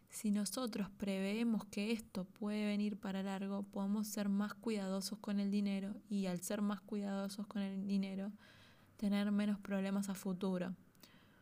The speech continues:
Porque no es lo mismo que uno diga, "Bueno, esta pandemia va a durar una, un mes y en un mes se va a terminar", porque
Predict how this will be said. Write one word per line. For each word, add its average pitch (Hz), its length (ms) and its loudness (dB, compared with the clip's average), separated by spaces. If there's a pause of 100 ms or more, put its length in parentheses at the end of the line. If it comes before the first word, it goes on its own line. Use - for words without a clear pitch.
(460)
Porque 196 300 0
no 196 120 4
es 226 100 0
lo 226 140 2
mismo 220 360 2
que 214 120 0
uno 208 180 2
diga, 202 480 0
"Bueno, 208 480 0
esta 220 320 -4
pandemia 214 540 0
va 190 100 0
a 190 60 0
durar 196 320 0
una, 190 260 0
un 202 280 2
mes 240 300 2
y 214 60 2
en 202 80 2
un 202 100 2
mes 208 140 2
se 214 120 -2
va 202 60 2
a 196 60 -2
terminar", 226 720 2
porque 190 340 -4